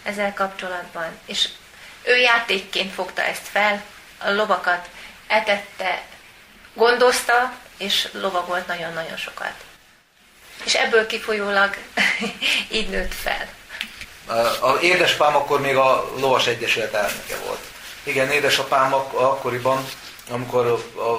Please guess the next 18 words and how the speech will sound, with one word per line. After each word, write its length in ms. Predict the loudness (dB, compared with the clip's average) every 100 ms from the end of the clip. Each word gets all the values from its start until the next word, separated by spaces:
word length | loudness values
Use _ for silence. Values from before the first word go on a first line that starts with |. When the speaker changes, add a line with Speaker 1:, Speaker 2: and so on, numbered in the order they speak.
| 0
Speaker 2:
lovakat 500 | 0 2 0 -4 -2
megvettük, 520 | 0 0 0 -4 -4
és 180 | 0 0
ő 60 |
is 100 | 0
besegített 540 | 0 -2 -2 -4 -4 -4
ebbe 160 | -6
a 40 | -4
lóvásárlásba, 920 | 0 2 4 2 4 2 2 0 -2 -10 -12 -14 -2
bele 340 | 2 4 4
szeretett 500 | 2 2 2 0 0
ebbe 180 | 0 0
a 80 | 0
lovas 360 | 0 0 -2 -6 -6
életbe, 380 | -2 -2 -4
vagy 140 | -6 -2
lovas 300 | -2 -2 -4 -6 -6
történetbe. 720 | -2 -2 0 0 2 2 2